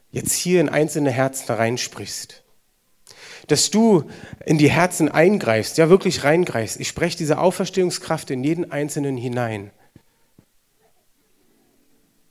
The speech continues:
Ich bete, dass deine Kraft jetzt wirksam wird, dass du vor Süchten frei machst. Ich bete auch, dass Schmerzen jetzt gehen im Namen Jesus Christus.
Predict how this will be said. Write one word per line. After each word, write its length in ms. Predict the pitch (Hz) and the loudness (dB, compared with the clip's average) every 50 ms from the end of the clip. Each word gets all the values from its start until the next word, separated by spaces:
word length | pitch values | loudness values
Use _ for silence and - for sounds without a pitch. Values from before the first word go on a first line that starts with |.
| _ _ _ _ _ _ _ _ _ _ | _ _ _ _ _ _ _ _ _ _
Ich 140 | - - - | -18 -10 -2
bete, 300 | - 180 208 226 - 190 | 2 2 2 4 2 2
dass 220 | 151 156 143 - - | 2 2 0 0 -2
deine 300 | 170 180 196 202 208 202 | -2 0 0 0 0 -2
Kraft 380 | - - - 170 160 - - | -2 -4 -4 -4 -4 -4 -6
jetzt 200 | 151 135 - - | -6 -6 -4 -4
wirksam 360 | 147 156 151 - 165 156 151 | -4 -4 -4 -2 -4 -4 -2
wird, 240 | 139 151 156 147 147 | 2 4 4 4 2
dass 180 | 131 120 - - | 0 -4 -4 -4
du 220 | - 160 165 165 165 - - - - - - _ | -2 0 0 0 -2 -4 -18 -20 -20 -20 -20 _
vor 280 | - - - - 151 | -18 -10 -2 0 0
Süchten 680 | 143 127 127 135 180 190 - - - - - 131 113 104 | 0 0 0 0 0 0 0 -4 -10 -6 -4 -4 -4 -4
frei 400 | 107 - - - - 131 139 156 | -6 -10 -12 -8 -4 -2 -2 0
machst. 640 | 170 185 196 214 220 - - - - - - - _ _ _ _ - - _ _ _ _ _ _ _ _ _ _ _ _ _ _ _ _ _ _ _ _ _ _ _ _ _ _ _ _ _ _ - _ _ - _ _ _ _ | 0 -2 -4 -4 -6 -8 -12 -14 -14 -16 -18 -20 _ _ _ _ -20 -20 _ _ _ _ _ _ _ _ _ _ _ _ _ _ _ _ _ _ _ _ _ _ _ _ _ _ _ _ _ _ -20 _ _ -20 _ _ _ _
Ich 100 | - - _ | -20 -20 _
bete 260 | - 156 147 131 143 | -8 -8 -4 -2 -2
auch, 80 | 135 123 | -4 -4
dass 180 | - 123 - | -6 -8 -8
Schmerzen 560 | - - 135 127 139 139 - - - - 151 | -8 -6 -6 -6 -6 -6 -8 -12 -12 -10 -8
jetzt 240 | 147 143 - - - | -8 -8 -10 -12 -12
gehen 240 | - 139 139 151 156 | -10 -8 -8 -8 -8
im 120 | 143 135 | -8 -8
Namen 200 | 123 120 120 127 | -6 -6 -6 -6
Jesus 160 | 131 123 123 - | -8 -10 -12 -14
Christus. 680 | - - 120 - - - 123 - - - - - - | -16 -16 -14 -14 -14 -14 -14 -14 -14 -14 -16 -16 -20